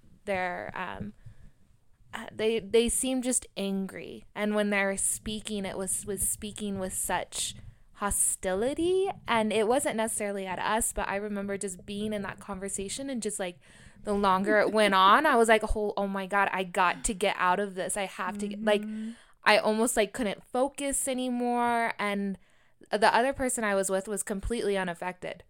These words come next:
Speaker 1: And c-, and we walked away, and, like, I felt like I needed to cry. And I was like, I felt like I was crazy because I was
Speaker 2: Mm-hmm.
Speaker 1: like, "Why?"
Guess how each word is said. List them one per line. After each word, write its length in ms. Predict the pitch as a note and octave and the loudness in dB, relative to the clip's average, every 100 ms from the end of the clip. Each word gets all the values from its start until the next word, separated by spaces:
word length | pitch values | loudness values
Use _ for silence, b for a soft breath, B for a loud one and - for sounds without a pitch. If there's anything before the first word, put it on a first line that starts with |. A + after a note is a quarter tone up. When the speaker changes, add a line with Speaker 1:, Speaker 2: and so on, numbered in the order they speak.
| _ _ | _ _
Speaker 1:
And 200 | - F#3 | -10 -6
c-, 80 | G#3+ | -4
and 180 | - A3+ | 0 2
we 120 | A#3 G#3+ | 2 6
walked 260 | A3 A3+ | 6 6
away, 480 | A3 G3 G3 A#3 D4 | 2 4 4 4 2
and, 200 | - A3 | 2 2
like, 220 | G#3+ G#3 G#3 - | 2 0 0 6
I 220 | G#3 A3 | 6 6
felt 200 | B3 A3+ | 0 0
like 160 | A3 | 0
I 120 | A3+ G3+ | -2 -2
needed 340 | G3 F#3+ F#3 | -2 -4 -6
to 80 | - | -10
cry. 720 | - - - F#3 F#3 F3+ A#2 - - | -12 -10 2 6 6 2 -8 -14 -6
And 140 | G#3+ | -2
I 100 | G#3+ | 0
was 160 | A3 G#3 | 0 0
like, 200 | G3+ F#3+ | 0 0
I 140 | G#3 | -2
felt 220 | G#3+ A#3 A#3 | 0 0 0
like 180 | A#3 | 0
I 80 | A#3 | 0
was 180 | A3 G#3+ | 2 0
crazy 760 | - - A#3 D4+ D4+ G3+ - - | -2 -4 -2 -2 -2 -6 -10 -12
because 320 | A3 A3 G#3 | -6 -4 0
I 80 | G#3+ | 2
was 200 | G#3+ G3+ | 2 0
Speaker 2:
Mm-hmm. 280 | G3+ G3+ G#3 G3+ B | -6 -8 -10 -14 B
Speaker 1:
like, 120 | B3 | -2
"Why?" 340 | G#3+ A3+ A#3 | 4 8 8